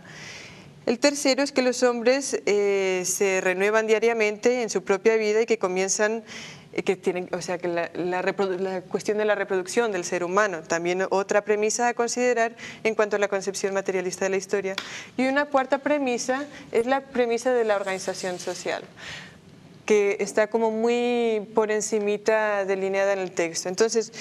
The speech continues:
esas cuatro premisas, usted como filósofo, como, eh, filósofo y como historiador, eh, ¿cómo nos podría ayudar a comprender su importancia en relación a nuestro est-, estudio de nuestra historia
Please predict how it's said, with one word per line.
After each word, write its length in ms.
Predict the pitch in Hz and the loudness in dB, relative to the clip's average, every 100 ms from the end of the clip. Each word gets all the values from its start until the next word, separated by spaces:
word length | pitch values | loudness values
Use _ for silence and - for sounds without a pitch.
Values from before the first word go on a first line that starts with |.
| - - | -14 0
esas 280 | 220 240 233 | 2 2 2
cuatro 380 | 294 302 311 | 4 4 2
premisas, 720 | 262 240 214 196 - 175 175 - | 2 2 2 0 0 -2 -4 -6
usted 340 | 202 196 214 202 | -6 2 2 2
como 480 | 202 185 180 175 | -2 0 -2 -4
filósofo, 560 | 180 214 202 202 208 - | -2 0 0 -2 -6 -6
como, 360 | - 180 175 175 185 - - - - - - | -4 -2 -4 -6 -10 -12 -18 -14 -16 -16 -4
eh, 180 | 180 170 | -4 0
filósofo 540 | 202 202 254 226 190 | 2 2 2 -2 -4
y 40 | 185 | -2
como 220 | 180 180 | -2 -2
historiador, 560 | 180 190 185 180 190 190 - - 208 - - - - | -4 -2 0 0 -2 -6 -18 -16 -16 -12 -12 -10 -8
eh, 580 | - 190 190 180 175 170 175 - - - - - | 0 2 2 0 -2 -4 -8 -16 -14 -14 -16 -10
¿cómo 360 | - 240 254 285 | 4 4 6 2
nos 640 | 262 - 214 233 - - - | 0 -2 0 0 -2 -8 0
podría 360 | 226 214 226 | 2 4 2
ayudar 340 | 233 226 226 226 | 2 2 2 2
a 80 | 220 | 2
comprender 580 | 226 220 226 220 214 | 0 2 2 2 0
su 240 | 208 - 262 | -4 -2 0
importancia 920 | 277 277 285 - 233 233 226 254 254 | 2 2 0 0 0 -2 -2 -2 -2
en 160 | - | -4
relación 420 | 214 220 220 226 220 | 0 0 0 0 0
a 40 | |
nuestro 460 | 208 214 - 247 247 | -2 -2 -2 0 0
est-, 360 | - - - | -2 -14 -8
estudio 360 | 175 226 220 233 | -6 -2 0 0
de 80 | 208 | 0
nuestra 240 | 214 220 | 0 -2
historia 580 | 214 - 240 254 277 | -2 0 2 2 -2